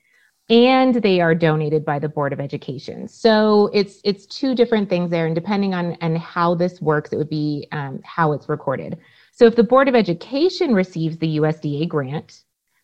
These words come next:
the Board of Education uses that grant funding to purchase meals that is then donated to the recipient organization who uses them in their summer program. That's a donated good.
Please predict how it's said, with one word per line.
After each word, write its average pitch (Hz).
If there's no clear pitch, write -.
the 175
Board 196
of 220
Education 202
uses 240
that 208
grant 160
funding 151
to 170
purchase 214
meals 156
that 160
is 160
then 160
donated 180
to 175
the 160
recipient 180
organization 151
who 202
uses 190
them 185
in 185
their 196
summer 208
program. 131
That's 175
a 185
donated 156
good. -